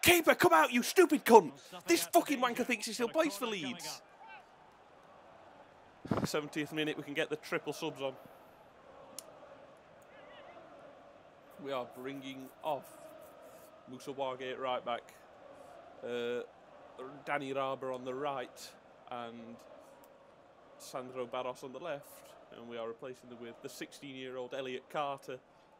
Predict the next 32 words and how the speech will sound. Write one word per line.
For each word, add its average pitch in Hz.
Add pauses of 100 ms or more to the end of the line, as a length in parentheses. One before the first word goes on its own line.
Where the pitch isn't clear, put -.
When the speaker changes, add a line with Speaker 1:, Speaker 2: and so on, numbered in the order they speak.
(140)
Speaker 1:
the 135
sixteen-year-old 127 (460)
at -
right 127
back, 120 (240)
Speaker 2:
And 135
the 139
Speaker 1:
Hartley, 135
Speaker 2:
substitution 160
Speaker 1:
for -
Speaker 2:
will 139
Speaker 1:
his 131
Speaker 2:
occur 143
Speaker 1:
debut. 165
Speaker 2:
now. 127 (1500)
Speaker 1:
They're 123
also 117
bringing 120
off 117
Ryan 120
Edmondson, 120
bringing 117
on 117 (380)
Rafa 131
Muyika, 135 (920)
and 131
I'm 123
also 120
bringing 117
on 117
Stefano 113
Guadano. 113